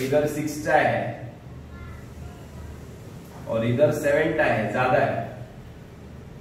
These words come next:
क्या करेंगे? लेस, क्या लिखेंगे? Admin overheads under absorbed in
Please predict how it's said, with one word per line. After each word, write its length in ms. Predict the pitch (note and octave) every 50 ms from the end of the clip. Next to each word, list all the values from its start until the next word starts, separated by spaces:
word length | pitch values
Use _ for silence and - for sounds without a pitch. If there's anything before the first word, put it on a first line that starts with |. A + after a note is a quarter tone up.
| - - - - - - - - -
क्या 140 | C#3 D3+ D#3 -
करेंगे? 340 | - D3 C#3 B2 B2 A2 G#2 - - - - - - - B2
लेस, 260 | C3+ D3 D3 - - - - - - - - - - - - - - - - - - - - - - - - - - - - - - - - - - - - - - - - - - - - -
क्या 140 | - C3+ C#3+
लिखेंगे? 500 | D#3 D3+ - D3+ C3+ B2 A2+ G#2+ G2+ - - - - - - - - - - - - - - - - - - - - - B2 B2
Admin 400 | - - C#3+ C#3+ C#3 D#3 E3 E3+ E3 D#3+
overheads 680 | D#3 D#3 D#3 D#3 D#3 D#3+ D#3 C#3 B2+ B2 A#2 - A#2+ - - - - - - - - - - - - - - - - - - - - - - - - - - - - - - - - - - - - - - - - - - C3 C3
under 340 | C3+ C#3 - C#3+ D#3 E3 D#3+ D#3
absorbed 640 | D3 C#3+ C3 B2 D3+ D#3 D3 C#3+ C#3 - A#2+ A#2 - - - - - - - - - - - - - - - - - - - - - - - - - - - - - - - - - - - - B2+
in 80 | C3+